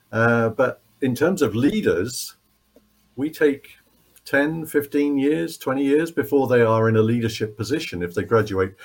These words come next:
So now, uh, what we put in the curriculum right now for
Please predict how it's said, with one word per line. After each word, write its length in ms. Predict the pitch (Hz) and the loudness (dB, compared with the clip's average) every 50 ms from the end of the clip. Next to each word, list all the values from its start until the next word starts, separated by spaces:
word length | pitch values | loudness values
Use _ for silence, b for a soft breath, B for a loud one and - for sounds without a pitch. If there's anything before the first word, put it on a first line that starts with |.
| B B B | B B B
So 200 | - 143 135 131 | -2 -2 0 2
now, 260 | 139 143 156 151 143 | 2 2 2 2 0
uh, 140 | 143 139 - | -2 -4 -6
what 360 | - 123 120 147 190 185 185 | -6 -2 0 2 2 2 2
we 140 | 185 175 - | -2 -2 0
put 240 | - - - - | 0 2 2 2
in 80 | 131 120 | 4 4
the 80 | 117 110 | 2 2
curriculum 680 | 110 - 113 123 147 143 - - 117 107 104 101 101 | 2 0 0 0 0 0 -2 -2 0 0 0 0 0
right 240 | 107 104 98 92 101 | -2 -2 -2 -2 -2
now 440 | 110 131 175 175 120 101 95 92 | -2 -2 -2 -2 -2 -2 -4 -4
for 280 | 90 - - 101 92 | -4 -2 -2 -2 -2